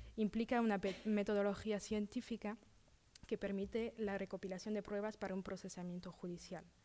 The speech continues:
En este nuevo paradigma, entonces, el hueso tiene un papel central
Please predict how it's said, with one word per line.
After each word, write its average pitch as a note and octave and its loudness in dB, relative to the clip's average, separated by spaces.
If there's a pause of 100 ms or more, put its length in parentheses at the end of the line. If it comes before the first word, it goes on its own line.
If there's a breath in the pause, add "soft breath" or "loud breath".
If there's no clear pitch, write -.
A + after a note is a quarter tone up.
(1040 loud breath)
En G3+ 2
este G#3 4
nuevo G3+ 6
paradigma, G#3+ 4
entonces, A3 0
el G3+ 4
hueso G3 0
tiene F3+ -2
un F3+ -4
papel F3+ -4
central A3+ 0